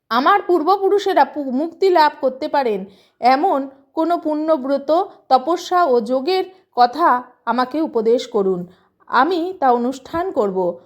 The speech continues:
আমার মতো পুত্র বর্তমান থাকা সত্ত্বেও যদি পিতামাতা পূর্বপুরুষেরা য-, নরক যন্ত্রণা ভোগ করেন,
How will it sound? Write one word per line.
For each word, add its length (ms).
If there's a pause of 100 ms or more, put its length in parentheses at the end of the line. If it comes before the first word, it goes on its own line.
(120)
আমার 340
মতো 280
পুত্র 560 (340)
বর্তমান 500
থাকা 300
সত্ত্বেও 640 (200)
যদি 220
পিতামাতা 640
পূর্বপুরুষেরা 1000 (440)
য-, 280
নরক 500
যন্ত্রণা 500
ভোগ 360
করেন, 440